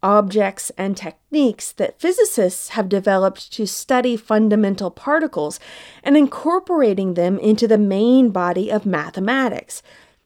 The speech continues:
This means defining the basic traits of Q F T so that future mathematicians won't have to think about the physical context in which the theory first arose. The rewards are likely to be great.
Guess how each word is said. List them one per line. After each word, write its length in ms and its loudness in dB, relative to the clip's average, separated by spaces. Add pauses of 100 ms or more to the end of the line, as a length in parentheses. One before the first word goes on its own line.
This 400 0
means 400 4
defining 640 0
the 100 2
basic 520 -2
traits 560 -6
of 160 -8
Q 240 -4
F 180 -8
T 360 -12
so 200 -2
that 220 0
future 460 -2
mathematicians 1000 -2 (200)
won't 220 2
have 180 -2
to 100 -4
think 300 -2
about 320 -2
the 80 -8
physical 460 2
context 800 -6
in 180 -8
which 300 -6
the 120 -8
theory 400 0
first 380 -4
arose. 560 -2 (880)
The 100 2
rewards 640 2
are 160 2
likely 400 2
to 100 2
be 120 -2
great. 680 -8